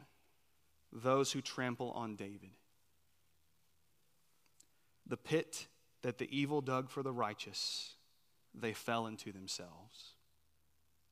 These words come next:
Now, notice here, brothers and sisters, notice this.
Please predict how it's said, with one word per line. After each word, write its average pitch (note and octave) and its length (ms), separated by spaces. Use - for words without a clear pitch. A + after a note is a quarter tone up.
Now, A2+ 60
notice C#3+ 440
here, C3+ 240
brothers B2+ 380
and B2 100
sisters, G#2+ 400
notice A#2 380
this. - 480